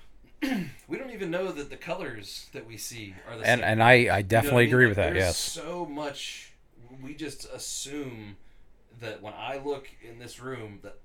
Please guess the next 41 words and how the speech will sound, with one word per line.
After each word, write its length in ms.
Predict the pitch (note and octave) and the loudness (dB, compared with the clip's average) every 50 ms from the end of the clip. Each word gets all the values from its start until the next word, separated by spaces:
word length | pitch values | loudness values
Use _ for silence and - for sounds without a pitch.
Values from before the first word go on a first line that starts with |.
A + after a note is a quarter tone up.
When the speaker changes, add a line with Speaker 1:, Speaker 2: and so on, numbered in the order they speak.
| - - G#2 | -20 -18 -16
Speaker 1:
you 160 | G#2+ A2+ A#2+ | -14 -12 -12
and 100 | B2 A#2+ | -12 -12
I 160 | A#2+ A#2 A2+ G#2 | -10 -12 -12 -12
both 240 | G#2 A#2 A2+ G2+ | -14 -16 -16 -16
see 200 | - - A2 A2 | -16 -16 -16 -16
the 80 | G2+ G2 | -16 -16
same 260 | - A2 A2 G#2+ F#2+ | -16 -16 -16 -16 -16
thing. 200 | - - G#2+ E2+ - - - - | -18 -20 -20 -20 -20 -20 -20 -20
We're 140 | - A2 A2+ | -18 -16 -16
just 180 | A#2 A#2 - B2+ | -14 -14 -14 -14
assuming 380 | - - E3 F#3+ G3+ - - - | -14 -14 -14 -14 -14 -16 -18 -20
that. 680 | - - - - - - - - - - - - - A#2 | -20 -20 -20 -20 -20 -20 -20 -20 -20 -20 -20 -18 -16 -14
And 280 | A#2 A#2 A2 G#2 G#2 G#2+ - | -12 -12 -12 -14 -16 -18 -20
for 220 | - - C3 C#3 | -16 -14 -10 -10
us, 240 | D3 C#3+ - - - | -8 -8 -10 -12 -12
for 140 | - D3 D3 | -12 -12 -10
anybody 540 | D#3 G3 A#3 B3+ F3+ D#3 C#3+ B2 A#2+ G#2+ G2+ | -8 -8 -8 -8 -8 -8 -10 -10 -10 -12 -16
to 120 | - - | -16 -16
say 300 | G2 - - C3 B2 A2+ | -14 -12 -10 -8 -8 -8
that 120 | G#2+ G#2+ G2+ | -8 -10 -10
we 100 | G#2+ A2+ | -10 -8
all 140 | A#2+ A#2 A2+ | -8 -6 -8
see 180 | C3 - B2 A2 | -8 -10 -12 -12
things, 260 | - A2+ A2+ A2 F2+ | -12 -12 -14 -14 -14
you're, 140 | G#2+ G#2 G#2 - - | -16 -16 -18 -18 -20
you're, 180 | F2 G2+ F#2+ _ _ - - - | -20 -20 -20 _ _ -20 -20 -20
you 120 | A#2+ A#2 | -18 -18
have 100 | G#2 G2 | -16 -14
no 80 | A2 G#2+ | -14 -14
idea 140 | G#2 G#2+ | -14 -14
what 80 | G#2+ - | -16 -16
the 120 | - - | -18 -18
fuck 100 | G2+ - - - | -18 -18 -18 -16
you're 80 | - | -16
talking 220 | - - - - - | -16 -16 -16 -8 -2
about. 100 | - F2+ | 0 0
Speaker 2:
Right. 120 | E2 E2 F2 G2 | 0 0 -4 -8
Speaker 1:
Okay? 80 | F2+ F#2 | -14 -16
You 80 | G#2 | -18
can't 260 | - - C3 B2 - | -16 -16 -16 -16 -14
prove 200 | - B2+ B2+ B2 | -14 -14 -16 -14